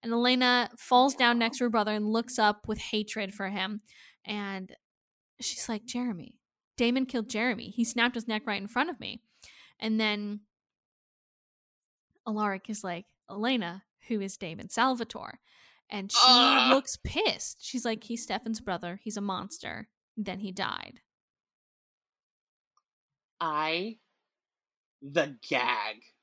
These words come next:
Speaker 2: W-, this was awesome. I loved it.
Speaker 1: Oh, such a Nina Dobrev. Nina
Speaker 2: Like, the
Speaker 1: Dobrev.
Speaker 2: snap.
Speaker 1: Girl.
Speaker 2: Like, I just love how, like, that's what her brain rewired her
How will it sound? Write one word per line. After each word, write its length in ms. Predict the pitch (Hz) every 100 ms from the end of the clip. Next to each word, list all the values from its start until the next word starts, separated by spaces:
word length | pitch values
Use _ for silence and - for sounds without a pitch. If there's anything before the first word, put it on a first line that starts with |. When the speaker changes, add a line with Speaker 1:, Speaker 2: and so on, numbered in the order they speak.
| -
Speaker 2:
W-, 200 | 151 151 -
this 260 | 165 147
was 180 | 143 135
awesome. 340 | 120 104 - -
I 120 | 147
loved 320 | 135 117 117 120
it. 180 | 113 - _ -
Speaker 1:
Oh, 1120 | 403 415 453 - - 679 339 311 302 285 277 -
such 520 | - - - 453 571 508
a 140 | 370
Nina 140 | 294 359 719 719 - -
Dobrev. 920 | 370 427 679 - 339 339 294 254 220 202 226 - _ -
Nina 480 | 466 679 587 571 226
Speaker 2:
Like, 300 | 311 349 330
the 60 |
Speaker 1:
Dobrev. 480 | 285 277 233 202 190
Speaker 2:
snap. 560 | 220 226 226 220 202 170 - _ _ _ _ _ _ -
Speaker 1:
Girl. 440 | 453 453 302 233
Speaker 2:
Like, 300 | 220 214 - _
I 160 | 214 220
just 360 | 285 285 - _ -
love 480 | 220 214 214 208 185
how, 380 | 185 196 185 180 -
like, 220 | 196 170 -
that's 240 | 185 185
what 180 | 196 185
her 140 | 202
brain 600 | 180 160 170 165 156 147 151 151
rewired 600 | 180 165 185 240 208 185
her 180 | 170